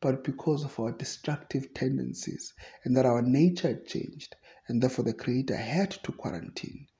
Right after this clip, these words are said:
our world. Now our world is a war zone. You've got the rebels that l-, exist and live here. And you've got those who are loyal,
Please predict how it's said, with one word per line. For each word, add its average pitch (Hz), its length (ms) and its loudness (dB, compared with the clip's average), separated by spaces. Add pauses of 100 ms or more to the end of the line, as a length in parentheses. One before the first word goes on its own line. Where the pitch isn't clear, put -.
(200)
our 55 80 -4
world. 50 520 -8 (2250)
Now 131 340 8
our 135 160 10
world 185 580 8 (140)
is 139 180 0
a 131 80 6
war 127 300 6
zone. 113 360 -4 (720)
You've 127 200 0
got 120 180 0
the 120 80 2
rebels 135 500 6
that 127 220 0
l-, 113 320 0
exist 127 540 0
and 117 200 4
live 120 160 4
here. - 440 0 (920)
And 127 300 2
you've 123 320 -2
got 120 400 -4 (320)
those 135 400 4
who 120 140 0
are 117 60 0
loyal, 123 720 6